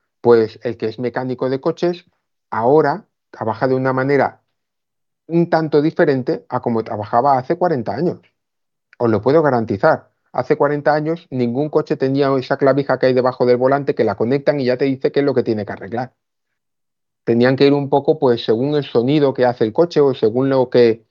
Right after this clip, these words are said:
lo que yo veo. Ahora, muchas veces somos cambiapiezas. Cambiamos una pieza completa de un coche y ponemos en la misma pieza, pero nueva. Antes, las piezas se reparaban,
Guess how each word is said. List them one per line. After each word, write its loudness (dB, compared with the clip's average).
lo 4
que 0
yo 4
veo. 2
Ahora, 0
muchas -10
veces -6
somos -6
cambiapiezas. -4
Cambiamos -2
una -2
pieza -2
completa 0
de 2
un -2
coche 2
y 2
ponemos -2
en 2
la 4
misma 0
pieza, 2
pero 2
nueva. 0
Antes, -2
las -2
piezas 0
se 0
reparaban, -2